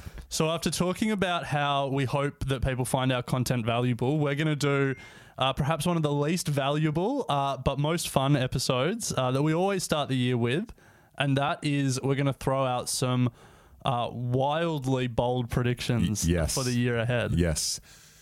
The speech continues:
Speaker 2: That is right, Ren. Bold predictions for twenty twenty-one. We do it every year, bit of an Equity Mates tradition now, and usually we take a, uh,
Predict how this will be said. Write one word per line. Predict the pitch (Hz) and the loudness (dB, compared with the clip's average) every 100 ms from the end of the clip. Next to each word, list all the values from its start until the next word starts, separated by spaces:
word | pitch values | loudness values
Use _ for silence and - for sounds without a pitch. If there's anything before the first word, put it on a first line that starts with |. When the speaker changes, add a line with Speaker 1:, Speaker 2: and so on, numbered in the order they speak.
| - | -4
Speaker 2:
That | 104 | 0
is | 104 95 | 2 2
right, | 101 95 | 2 2
Ren. | 95 92 | 2 2
Bold | 104 110 | 0 0
predictions | 113 101 - 95 92 | 0 0 0 0 0
for | - 87 | 0 -2
twenty | - - 98 92 95 92 | 0 0 2 2 4 4
twenty-one. | - 92 85 85 82 85 | 4 0 2 2 2 2
We | 85 | 2
do | 80 90 | 2 2
it | |
every | 78 78 78 | 0 2 2
year, | 78 78 | 2 2
bit | 80 | 2
of | 78 | 2
an | 73 | 2
Equity | 71 76 | 0 0
Mates | 71 73 - | 0 0 -2
tradition | 85 80 - 98 95 | 0 0 0 2 2
now, | 92 92 | 2 2
and | 87 | 4
usually | 92 101 101 95 90 | 4 2 2 2 4
we | 87 85 | 4 2
take | 78 85 82 - - | 2 0 -2 -2 0
a, | 80 78 78 76 78 - | 2 2 2 4 2 2
uh, | 73 73 | 0 0